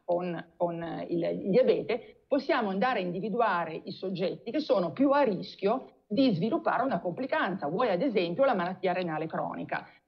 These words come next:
Ehm, ehm, malattia renale cronica oppure altre, altre complicanze de-, del, del, del diabete, quali possono essere, non so, la cardiopatia ischemica,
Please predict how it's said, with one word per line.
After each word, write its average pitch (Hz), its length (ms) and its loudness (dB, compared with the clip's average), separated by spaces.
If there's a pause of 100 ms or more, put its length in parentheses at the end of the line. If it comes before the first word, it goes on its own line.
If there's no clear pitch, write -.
(160)
Ehm, 190 1500 0 (340)
ehm, - 420 2 (100)
malattia 190 320 6
renale 190 260 2
cronica 302 420 4
oppure 240 380 2
altre, 190 340 -4
altre 190 360 -4
complicanze 190 560 -2
de-, 175 180 -2
del, 175 380 0
del, 180 340 2
del 202 140 2
diabete, 233 480 2
quali 196 180 2
possono 196 320 -2
essere, 196 300 0
non 175 140 -2
so, 185 180 0
la 240 100 4
cardiopatia 175 560 -2
ischemica, 185 680 0